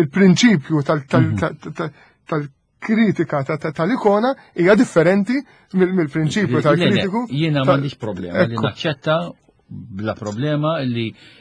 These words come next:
Speaker 2: il-varjetà
Speaker 1: Ik-,
Speaker 2: iġi
Speaker 1: ekku.
Speaker 2: kreattività u
Speaker 1: Is-,
Speaker 2: rikkezza.
Speaker 1: issa.
Speaker 2: U għalla ħares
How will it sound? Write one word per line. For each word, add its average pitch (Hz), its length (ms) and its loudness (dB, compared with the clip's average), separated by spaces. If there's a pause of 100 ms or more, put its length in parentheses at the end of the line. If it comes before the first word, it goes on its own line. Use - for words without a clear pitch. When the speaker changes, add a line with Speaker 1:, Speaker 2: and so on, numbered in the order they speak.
Speaker 2:
il-varjetà 131 840 2
Speaker 1:
Ik-, 123 120 -10
Speaker 2:
iġi 123 200 -2
Speaker 1:
ekku. 170 300 2
Speaker 2:
kreattività 120 560 -2
u - 40 6
Speaker 1:
Is-, 160 120 2
Speaker 2:
rikkezza. 147 540 -2 (260)
Speaker 1:
issa. - 280 -4
Speaker 2:
U 143 40 2
għalla 151 180 2
ħares 151 300 0